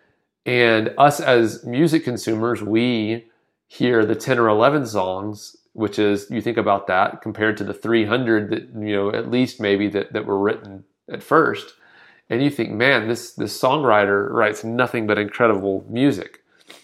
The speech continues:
Um, but what you don't know is that, that those eleven are, you know, a tiny percentage of the total number of songs that mostly were not very good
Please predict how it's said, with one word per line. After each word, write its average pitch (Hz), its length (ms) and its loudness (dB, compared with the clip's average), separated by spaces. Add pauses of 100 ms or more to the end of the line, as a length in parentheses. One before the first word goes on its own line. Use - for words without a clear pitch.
(160)
Um, 113 460 0 (640)
but 131 320 4
what 131 200 0
you 147 60 2
don't 131 300 4
know 139 240 6
is 107 300 0
that, 101 440 2 (520)
that 117 420 -4
those 131 180 4
eleven 117 640 4
are, 107 680 4 (140)
you 113 120 -4
know, 104 160 -4
a 110 240 2
tiny 131 460 -4
percentage 110 720 -2 (100)
of 101 520 0 (560)
the 107 580 -2
total 139 300 4
number 117 280 2
of 104 80 -2
songs 113 440 -2
that - 120 -6
mostly 120 420 -2
were 101 520 -2
not 104 380 -4
very 101 300 0
good 95 380 -8